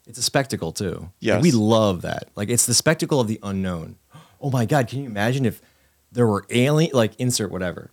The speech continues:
Speaker 1: aliens, spaceship, like, you know.
Speaker 2: Yeah.
Speaker 1: Like, it could be, <laughs>
Speaker 2: Yeah,
Speaker 1: it could
Speaker 2: that'd
Speaker 1: be,
Speaker 2: be
Speaker 1: like, a
Speaker 2: weird.
Speaker 1: fungus, like, spore, and they'd be like, "Oh, my God." Like, I mean, any, any, literally anything would be amazing.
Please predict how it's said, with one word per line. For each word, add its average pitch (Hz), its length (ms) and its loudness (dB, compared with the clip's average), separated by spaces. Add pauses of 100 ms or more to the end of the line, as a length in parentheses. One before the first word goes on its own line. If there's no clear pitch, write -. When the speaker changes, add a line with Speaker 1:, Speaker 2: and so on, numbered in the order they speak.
Speaker 1:
aliens, 156 640 0 (680)
spaceship, 160 720 0 (240)
like, 98 300 -6 (520)
you 123 120 -16
know. 92 240 -18 (240)
Speaker 2:
Yeah. 117 260 -2 (240)
Speaker 1:
Like, 139 140 -4
it 170 100 0
could 190 140 2
be, 180 80 4
<laughs> - 0 -
Speaker 2:
Yeah, - 80 4
Speaker 1:
it - 20 0
could - 500 -8
Speaker 2:
that'd - 140 2
Speaker 1:
be, 196 60 4
Speaker 2:
be 190 60 8
Speaker 1:
like, - 160 8
a - 100 4
Speaker 2:
weird. 123 80 0
Speaker 1:
fungus, 147 760 2
like, 107 440 -4 (220)
spore, 101 500 2
and 95 100 0
they'd 104 120 0
be 98 80 -4
like, 98 180 -4
"Oh, - 160 4
my 202 100 2
God." 190 560 0 (220)
Like, 110 240 -6
I 131 40 -6
mean, 135 220 -2
any, 185 300 0
any, 175 320 4
literally 127 400 0 (160)
anything 131 1120 -2
would 101 120 -10
be 98 120 -4
amazing. 90 440 -8